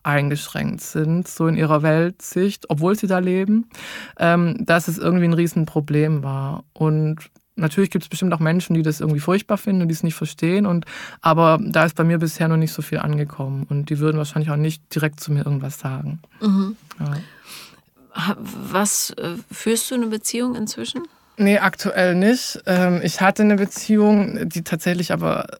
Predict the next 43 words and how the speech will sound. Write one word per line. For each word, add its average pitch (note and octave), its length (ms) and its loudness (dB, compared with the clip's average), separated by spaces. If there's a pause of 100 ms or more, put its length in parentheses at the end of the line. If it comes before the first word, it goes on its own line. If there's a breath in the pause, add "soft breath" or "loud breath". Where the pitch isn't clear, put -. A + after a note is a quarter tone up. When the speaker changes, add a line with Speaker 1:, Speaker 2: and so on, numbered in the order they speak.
Speaker 1:
sehr, G3 240 2
sehr G3+ 180 0
toxisch - 560 -4
war. G3 440 0
Ähm, E3+ 280 0
die E3+ 140 -2
ist F3 260 -4
jetzt E3+ 160 -4
aber E3 200 2
auch F3 140 4
schon E3+ 340 0 (560 loud breath)
gut F#3+ 240 2
zwei F3+ 220 4
Jahre E3 280 6
her, E3 180 4
dass E3+ 200 2
sie D#3+ 100 -2
geendet F#3 500 0
ist. G#3+ 460 -2
Und F3 300 2
ich F#3 200 -2
hab F#3 260 2
dann, F3 420 4
weil E3+ 140 4
das D#3+ 180 -2
sehr, F3 360 4
also E3 160 2
es D#3 140 -4 (340)
einfach E3+ 480 2 (380 loud breath)
sehr F#3+ 240 4
viel F3 240 2
hochgeholt G3+ 680 2
hat G3+ 180 0
tatsächlich F#3+ 520 -2
bei F3+ 120 0
mir, F#3 200 4
weil F3 140 2
einfach E3+ 360 0
auch E3 220 0
in E3+ 180 0
meiner E3+ 240 2
Kindheit F#3 420 2
viel F3+ 420 2